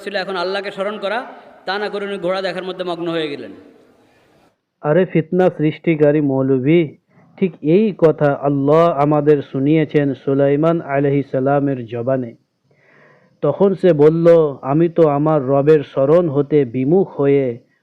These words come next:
Speaker 2: ঐশ্বর্য প্রীতিতে মগ্ন হয়ে পড়েছি, এদিকে সূর্য অস্তমিত হয়ে গেছে।" কোরআনের আয়াতের তর্জমা বর্ণনা করা আবার অন্যায় কি করে হলো?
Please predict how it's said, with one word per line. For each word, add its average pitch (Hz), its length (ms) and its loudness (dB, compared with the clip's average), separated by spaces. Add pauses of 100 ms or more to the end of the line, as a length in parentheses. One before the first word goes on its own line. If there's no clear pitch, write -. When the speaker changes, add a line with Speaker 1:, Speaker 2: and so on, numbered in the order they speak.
(140)
Speaker 2:
ঐশ্বর্য 151 720 0
প্রীতিতে 143 480 -2
মগ্ন 143 480 0
হয়ে 139 240 2
পড়েছি, 131 680 -4 (360)
এদিকে 139 420 -2
সূর্য 135 380 -4
অস্তমিত 139 760 -4
হয়ে 123 300 -4
গেছে।" 117 360 -10 (220)
কোরআনের 160 840 0
আয়াতের 156 600 0
তর্জমা 139 720 -2
বর্ণনা 139 600 -2
করা 123 460 -4 (320)
আবার 143 320 -2
অন্যায় 175 640 0
কি 160 180 -6
করে 131 280 0
হলো? 117 420 -8